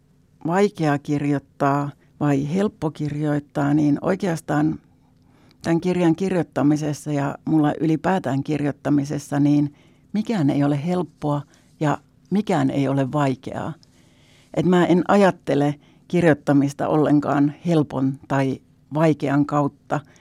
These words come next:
vaan se kirjoittaminen on mulle semmonen pitkä prosessi, jossa mä elän ja tutkin kieltä. Se on ikään kuin pitkä matka, jota mä kuljen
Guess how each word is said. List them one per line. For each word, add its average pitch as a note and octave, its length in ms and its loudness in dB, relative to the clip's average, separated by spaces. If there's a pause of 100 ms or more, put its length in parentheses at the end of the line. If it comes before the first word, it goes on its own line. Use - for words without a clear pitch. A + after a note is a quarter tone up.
(240)
vaan D3 320 4 (340)
se D#3+ 120 0
kirjoittaminen D3 760 2
on C#3+ 80 2
mulle C#3+ 280 2
semmonen C#3 560 2 (640)
pitkä F#3 400 0 (260)
prosessi, D3 520 0
jossa C3+ 280 -2
mä C#3 220 2
elän D3 360 2 (180)
ja C#3 100 0
tutkin C#3 520 -2 (280)
kieltä. C#3 560 2 (260)
Se - 120 -2
on D#3 100 4
ikään D#3+ 360 2
kuin C#3 340 0 (420)
pitkä F3 300 2
matka, D#3 380 4
jota C3+ 240 -2
mä C3+ 180 2
kuljen C#3 540 -2